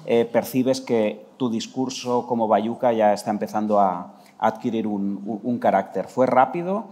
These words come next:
eh, o, o fue un proceso lento de maduración hasta que viste clara cuál era la fórmula que,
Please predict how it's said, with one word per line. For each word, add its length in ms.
eh, 300
o, 360
o 140
fue 160
un 100
proceso 380
lento 320
de 80
maduración 600
hasta 220
que 140
viste 340
clara 360
cuál 140
era 140
la 120
fórmula 480
que, 260